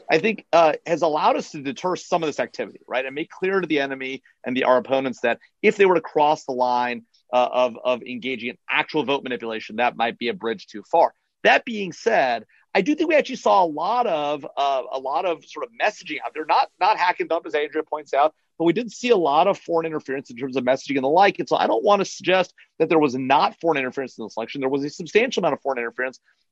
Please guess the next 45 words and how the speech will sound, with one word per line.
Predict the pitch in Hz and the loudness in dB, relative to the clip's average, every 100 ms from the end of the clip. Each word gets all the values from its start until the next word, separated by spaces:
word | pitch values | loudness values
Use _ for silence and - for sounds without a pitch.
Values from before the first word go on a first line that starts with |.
| 135 | -12
just | 113 180 233 156 | 2 2 2 2
not | 156 175 | 4 4
of | 156 156 | 4 2
the | 135 | 0
kind | - 143 143 139 | -8 -6 -4 -4
that | 127 | -4
everybody | 139 139 131 | -4 -4 -6
was | 120 - | -8 -12
super, | - 160 156 139 - _ _ _ | -10 -8 -2 -2 -4 _ _ _
purported | - - - 302 | -10 0 2 2
to | |
be | 240 | 0
super | - 160 | -2 -2
worried | 147 143 | -2 2
about. | 147 147 | 0 0
But | 139 | -2
I | |
think | 131 151 | -4 -4
that | 147 | 0
those | 156 165 | 2 2
of | 156 | 2
us, | 151 147 - | 0 0 0
like | 127 139 - | 0 0 -4
the | |
folks | 139 143 135 | -6 -4 -4
on | 123 | -4
this, | 131 127 - | -4 -6 -6
on | 120 117 | -6 -4
this, | 120 - | -6 -4
uh, | 120 | -6
podcast, | 113 - 247 190 170 151 _ _ _ - | -6 -4 -4 0 0 0 _ _ _ 0
uh, | 165 | 2
didn't | 226 208 | 2 2
really | 180 | 2
expect | 160 - 131 | 2 -2 -2
it | 113 | -4
all. | - 73 | -4 -4
I | 139 | -4
don't | 175 | -2
think | 170 | -2
anybody | 156 135 | 0 -2
expected | 120 - 143 _ - - | -2 -6 -8 _ -14 -6
actual | 135 135 139 | -2 -2 0
vote | 127 127 | -2 -2
manipulation. | 120 139 175 - 175 | -6 -2 -2 -2 -8